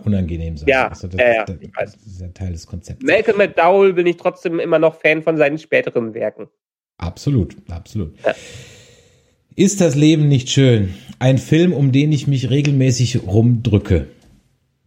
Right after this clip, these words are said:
Speaker 1: Ich bin ja großer Jimmy Stewart-Fan. Eigentlich müsste ich den mal gucken, aber der wird als so unglaublich kitschig beschrieben, dass ich irgendwie keinen Bock darauf habe. Hast du den geguckt?
Speaker 2: Nope.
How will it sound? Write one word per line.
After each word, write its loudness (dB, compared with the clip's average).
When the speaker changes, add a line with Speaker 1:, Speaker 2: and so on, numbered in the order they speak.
Speaker 1:
Ich -4
bin 0
ja 2
großer 2
Jimmy 2
Stewart-Fan. 0
Eigentlich 0
müsste 2
ich -4
den 2
mal 4
gucken, -2
aber 2
der 4
wird 0
als 0
so 2
unglaublich 0
kitschig -2
beschrieben, 2
dass 0
ich -2
irgendwie 2
keinen 2
Bock -2
darauf -4
habe. -2
Hast -4
du 0
den 2
geguckt? -4
Speaker 2:
Nope. 0